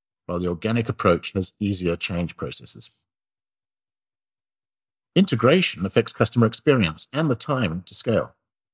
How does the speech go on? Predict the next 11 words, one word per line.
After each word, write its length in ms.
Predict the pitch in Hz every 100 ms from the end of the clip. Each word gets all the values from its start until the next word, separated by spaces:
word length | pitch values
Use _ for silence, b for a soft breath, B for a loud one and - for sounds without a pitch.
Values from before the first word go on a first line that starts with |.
| _ _ _ _
Greater 360 | - 135 185 151
integration 600 | 127 127 98 80 - 101
with 100 | 92
existing 460 | 87 120 - 147
products 380 | 131 123 98 -
and 100 | 117
systems 500 | - 95 - 82 85 - _ -
produces 360 | 87 90 -
powerful 500 | - - 127 131 135
complementary 560 | - 117 120 107 - 95
services 540 | - 92 85 76 -